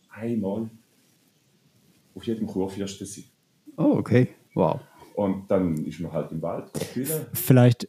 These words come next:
Speaker 3: ganz kurz für die, die es nicht wissen, magst du ein paar Stats mal kurz sagen? Was heißt denn das auf
Speaker 2: Ja,
Speaker 3: die,
Speaker 2: ja,
Speaker 3: auf die
Speaker 2: genau.
Speaker 3: sieben Ki-, Kurfürsten? Was ist da das, das Besondere? Wie lang ist das? Wie viele Höhenmeter?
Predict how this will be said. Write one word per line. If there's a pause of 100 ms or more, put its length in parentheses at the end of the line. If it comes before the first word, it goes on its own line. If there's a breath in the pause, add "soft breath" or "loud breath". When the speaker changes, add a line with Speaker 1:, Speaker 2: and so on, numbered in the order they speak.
(160)
Speaker 3:
ganz
kurz
für
die,
die
es
nicht
wissen,
magst
du
ein
paar
Stats
mal
kurz
sagen?
Was
heißt
denn
das
auf
Speaker 2:
Ja,
Speaker 3:
die,
Speaker 2:
ja,
Speaker 3:
auf
die
Speaker 2:
genau.
Speaker 3:
sieben
Ki-,
Kurfürsten?
Was
ist
da
das,
das
Besondere?
Wie
lang
ist
das?
Wie
viele
Höhenmeter?